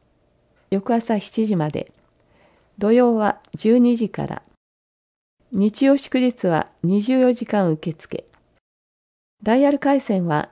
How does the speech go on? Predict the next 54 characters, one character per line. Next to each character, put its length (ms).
三 320
七 240
の 300
六 280
一 300
一 200
六。 360
プ 120
ッ 20
シ 180
ュ 40
回 200
線 240
と 380
携 260
帯 200
電 220
話 120
は 240
シ 140
ャ 100
ー 20
プ 160
の 240
八 220
千 320
番 200
で 120
す。 160
救 200
急 220
車 180
を 60
呼 140
ぶ 120
か、 300
病 240
院 80
に 160
行 120
く 40
か 280
迷 240
っ 60
た 180
と 160
き 160
は、 220
救 240
急 420
電 240
話 140
相 300
談、 280